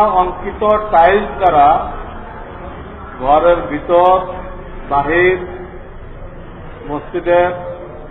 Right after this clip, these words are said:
বা খাবার হোটেলের দেওয়াল সজ্জিত করার বিধান কি? এগুলো তো ময়লা পড়া বিধায় তা শরিয়ত নিষেধ করে।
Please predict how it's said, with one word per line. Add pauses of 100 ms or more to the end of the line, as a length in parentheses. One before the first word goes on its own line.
(240)
বা
খাবার
হোটেলের
দেওয়াল (1200)
সজ্জিত
করার
বিধান
কি? (2250)
এগুলো
তো
ময়লা
পড়া
বিধায় (920)
তা (120)
শরিয়ত
নিষেধ
করে।